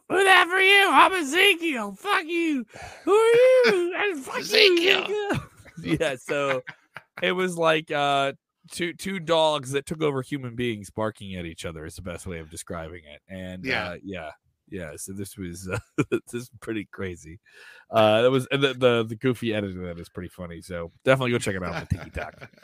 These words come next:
Speaker 2: <laughs>
Speaker 1: Uh, I want a shout out to everyone as well, uh, who's listening on the podcast side of things. Uh, we provide you guys a lot of content, and you are listening to it. Thank you so, so much.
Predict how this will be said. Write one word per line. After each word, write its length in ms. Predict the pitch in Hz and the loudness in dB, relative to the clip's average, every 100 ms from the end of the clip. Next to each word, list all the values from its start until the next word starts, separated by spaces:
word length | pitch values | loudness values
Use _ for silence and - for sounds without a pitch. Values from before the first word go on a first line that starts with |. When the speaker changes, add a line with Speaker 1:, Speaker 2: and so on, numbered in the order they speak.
| _ - | _ -20
Speaker 2:
<laughs> 180 | 127 - 139 - 139 - 131 _ - | -18 -16 -18 -18 -18 -18 -20 _ 2
Speaker 1:
Uh, 300 | 143 143 143 _ 135 | 6 6 4 _ 4
I 100 | 170 | 6
want 220 | 190 160 | 6 6
a 80 | 160 | 4
shout 260 | - 180 | 6 6
out 140 | 185 175 | 6 4
to 80 | 170 | 2
everyone 300 | 156 151 143 | 2 0 -2
as 120 | 120 | 2
well, 320 | 139 139 120 | 4 6 4
uh, 120 | 123 | 2
who's 140 | 120 123 | 0 -2
listening 260 | 127 131 | -4 -2
on 60 | 117 | -4
the 80 | 104 | -4
podcast 480 | 107 110 117 95 87 | -4 -4 -4 -6 -4
side 200 | 95 87 | -6 -8
of 80 | |
things. 460 | 90 82 90 - - 90 | -10 -14 -14 -14 -12 -8
Uh, 160 | 92 | -6
we 140 | 101 98 | -6 -8
provide 500 | - 107 104 104 104 | -6 -6 -4 -4 -4
you 80 | 104 | -4
guys 120 | 101 | -4
a 60 | 95 | -2
lot 140 | 98 | -2
of 60 | 87 | -2
content, 500 | - 135 135 143 139 | -4 -4 -4 -8 -8
and 160 | 110 107 | -10 -4
you 180 | 175 - | -4 -2
are 300 | 113 104 92 | 0 0 -2
listening 720 | 80 76 101 202 - 151 101 | -8 -8 0 0 0 -2 -4
to 180 | - 90 | -6 -6
it. 120 | 78 - | -6 -8
Thank 200 | 113 - | -14 -10
you 40 | |
so, 160 | - 131 | -4 -4
so 180 | - 101 | -4 -6
much. 380 | 135 311 - | -4 -4 -8